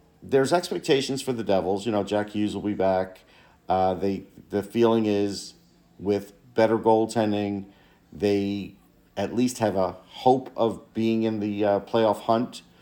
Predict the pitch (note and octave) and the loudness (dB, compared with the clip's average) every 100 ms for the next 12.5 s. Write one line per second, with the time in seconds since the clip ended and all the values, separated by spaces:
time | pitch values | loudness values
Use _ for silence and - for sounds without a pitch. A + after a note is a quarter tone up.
0 | - - _ - - A#2 A2 - A2 G2+ | -20 -20 _ -20 2 2 4 2 0 2
1 | B2+ A#2+ A#2 A#2+ A2+ G#2+ - A2 G#2+ G#2 | 2 0 2 4 4 2 -2 -4 -2 -2
2 | G2+ G2+ G2 G2+ F#2+ G2 D#2+ E2 F2 A#2+ | 0 -4 -2 -4 0 -2 -2 -6 2 4
3 | A#2+ A#2 A#2 A#2 G#2+ A#2 F#2 A#2+ A#2+ G#2+ | 4 2 4 4 2 -2 0 2 2 2
4 | G2 F#2+ - G2 G2 G2 F2 - _ _ | -2 -4 -4 -2 -2 -4 -8 -14 _ _
5 | - - G2+ - - A2+ A#2 A2 G#2 F#2+ | -20 -8 -6 -2 2 2 2 -4 -2 -2
6 | G2 - - - _ - F#2 A2 A2 F2+ | -2 -6 -20 -20 _ -8 -4 -2 -2 2
7 | G#2+ G#2 G2 G#2 G2+ G#2+ G2+ G2+ F#2 F#2 | 2 2 0 -2 -2 -4 -4 -4 -2 0
8 | G2 G2+ E2 A1 - _ _ - G2+ G#2+ | 2 2 2 -2 -12 _ _ -4 0 2
9 | F#2+ G#2+ F#2+ A#2+ A#2 A#2 A#2 A2 G#2+ G2+ | 0 -2 2 4 4 2 2 4 4 2
10 | - - G2 F#2+ F2+ - G2 F#2+ F2 _ | -2 -8 -6 -6 -8 -10 -8 -8 -8 _
11 | _ _ - A#2 G#2+ - A2 G2+ F#2+ D3 | _ _ -6 -4 -4 2 4 4 0 0
12 | F3+ D#3 G#2 F#2+ | 2 2 2 0